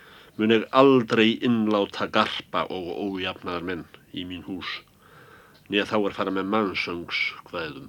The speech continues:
á hendur konum.“ „Hið besta er kvæðið ort,“ segir hann. Hún segir: „Þess er engi von að ek göra móður minni þá skömm að hlýða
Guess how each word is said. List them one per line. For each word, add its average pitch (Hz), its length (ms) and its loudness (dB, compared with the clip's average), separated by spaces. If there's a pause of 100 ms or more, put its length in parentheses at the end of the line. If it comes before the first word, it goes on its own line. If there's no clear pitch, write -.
(120)
á 107 60 -14 (100)
hendur - 360 -16
konum.“ - 440 -14 (2750)
„Hið 101 120 -10
besta 90 400 -4
er 85 160 -10
kvæðið 78 400 -8
ort,“ - 240 -10
segir - 400 -8
hann. - 160 -18 (1600)
Hún 110 100 -4
segir: - 380 -4 (2750)
„Þess 110 160 -4
er 107 120 -6 (120)
engi 170 480 0
von 117 340 2 (720)
að 101 240 -6
ek 117 340 0 (300)
göra 110 240 6
móður 120 500 8
minni 110 220 2
þá 101 180 -10
skömm 104 720 0
að 78 100 -12
hlýða 92 220 -6